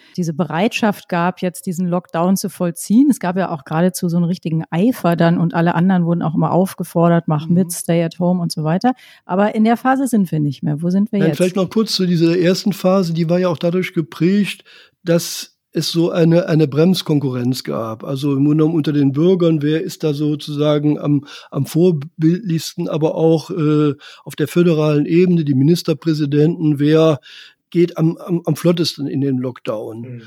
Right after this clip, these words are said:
Speaker 2: Und sag mal, das, das Problem bei diesem Wettlauf war, man hatte das Gefühl, es ist ewiger Zweiter. Die Menschen guckten abends oder morgens so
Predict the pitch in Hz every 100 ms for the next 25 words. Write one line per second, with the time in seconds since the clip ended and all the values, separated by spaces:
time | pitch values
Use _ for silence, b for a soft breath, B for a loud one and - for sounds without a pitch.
0 | 110 B B 185 170 165 - _ 160 175
1 | 170 175 - - 185 - - 165 147 202
2 | 233 185 170 170 160 160 151 139 b b
3 | b b - 101 220 170 180 185 190 202
4 | 156 175 180 180 240 170 170 143 202 180
5 | 170 160 - 214 214 190 - - - 190
6 | 180 175 170 - 165 165 - 131 107 135
7 | 143 147 170 147 143 190 190 - 170 156
8 | 165 180 165 160 156 147 147 175 175 165
9 | - 165 160 156